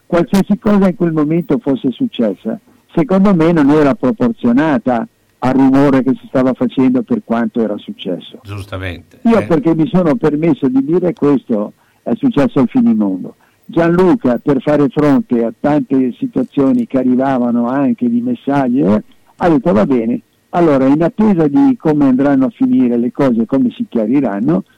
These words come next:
Speaker 1: do le dimissioni." Io gli ho detto assolutamente che sbagliava a darle,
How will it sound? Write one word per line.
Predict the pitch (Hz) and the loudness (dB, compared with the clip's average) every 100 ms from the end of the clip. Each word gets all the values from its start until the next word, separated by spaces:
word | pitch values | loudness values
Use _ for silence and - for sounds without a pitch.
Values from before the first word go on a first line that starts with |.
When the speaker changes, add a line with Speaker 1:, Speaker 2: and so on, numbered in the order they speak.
| _ _ | _ _
Speaker 1:
do | - 226 | -4 0
le | 180 | 2
dimissioni." | 131 120 107 - 98 90 95 - - _ _ _ _ - | 2 0 0 -4 -4 -4 -6 -8 -12 _ _ _ _ -2
Io | 170 233 | 2 4
gli | 220 | 2
ho | 202 | 2
detto | 165 170 175 | 0 -2 -2
assolutamente | - 165 165 156 165 165 170 | -2 -2 0 0 0 -2 -4
che | - 156 156 123 | -2 0 0 -2
sbagliava | 151 170 185 202 160 127 | -2 0 2 0 0 0
a | |
darle, | 120 127 117 110 113 | -2 -2 -4 -6 -8